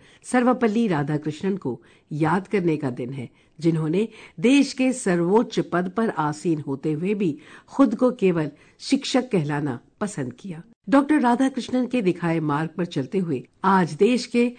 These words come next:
अट्ठानवे लाख से अधिक शिक्षक करीब चौबीस दशमलव अस्सी करोड़ बच्चों का भविष्य गढ़ रहे हैं, ताकि संकल्प पथ पर वे और बड़ी मिसाल स्थापित कर सकें। जीवन निर्माण से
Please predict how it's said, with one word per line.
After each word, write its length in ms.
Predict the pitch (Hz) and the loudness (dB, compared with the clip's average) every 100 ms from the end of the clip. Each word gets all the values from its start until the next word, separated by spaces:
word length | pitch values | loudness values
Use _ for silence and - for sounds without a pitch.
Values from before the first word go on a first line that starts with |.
| - - | -14 -2
अट्ठानवे 580 | 254 254 - 262 285 285 | 0 0 0 4 6 6
लाख 340 | 190 156 202 185 | 4 2 0 0
से 140 | 214 | -2
अधिक 340 | - 156 165 | -2 -2 -2
शिक्षक 420 | - 202 - 202 - - _ - | 0 -4 0 -4 -4 -10 _ -2
करीब 400 | 196 214 196 - - _ - | 2 4 2 -2 -16 _ 0
चौबीस 420 | 254 247 277 196 | 2 4 2 2
दशमलव 540 | 175 180 196 202 196 - | -2 0 0 0 -2 -6
अस्सी 320 | 214 - 180 | -8 0 2
करोड़ 360 | 175 180 170 180 | 2 4 4 4
बच्चों 340 | 143 143 - | 2 -2 -4
का 140 | 185 165 | -2 -2
भविष्य 520 | 147 180 175 - 139 - - - | -2 -4 -4 -4 -6 -8 -20 -10
गढ़ 220 | 180 208 | 0 2
रहे 300 | 175 147 147 143 | 2 0 -2 -4
हैं, 260 | 139 117 - - _ | -6 -8 -12 -20 _
ताकि 300 | 160 160 175 | 0 0 -2
संकल्प 600 | 156 165 147 220 202 - 190 | -4 -4 -4 -2 -2 -2 -4
पथ 160 | 196 | -4
पर 240 | - 226 226 - - - | 0 0 0 -8 -14 2
वे 140 | 262 | 2
और 400 | - - 240 262 | 2 2 4 4
बड़ी 240 | 190 175 180 | 4 4 4
मिसाल 420 | 143 160 160 160 | 2 0 -2 -2
स्थापित 460 | - - 226 208 - | -6 -6 -4 -4 -4
कर 120 | 139 | -8
सकें। 360 | - - 113 - _ - | -8 -10 -14 -14 _ -2
जीवन 320 | 180 196 190 | 2 4 6
निर्माण 440 | 180 170 185 214 | 4 4 2 0
से 320 | 233 226 226 | 0 2 0